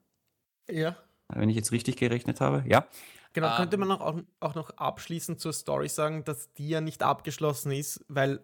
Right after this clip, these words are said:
Speaker 1: mit weiteren Charakteren noch weitere Story-Bits hinzukommen.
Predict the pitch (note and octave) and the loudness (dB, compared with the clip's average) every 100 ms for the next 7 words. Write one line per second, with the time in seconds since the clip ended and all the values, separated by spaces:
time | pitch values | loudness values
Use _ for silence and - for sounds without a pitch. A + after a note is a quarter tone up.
0 | - C#3+ E3+ - C#3+ C#3 D3 D3 C#3 D3 | -6 0 0 2 2 2 0 -2 0 0
1 | C#3+ C3 - B2 C3+ D3+ F3 F3 C#3+ D3+ | 0 -4 -4 0 0 0 -2 -4 -2 -2
2 | - C3+ C#3+ C#3 C#3+ - C#3 C#3 C#3+ C#3 | 2 2 2 0 -2 2 2 2 0 -4
3 | C3 - C3+ - B2+ - A2+ A2 | -6 -4 -4 -4 -6 -4 -6 -6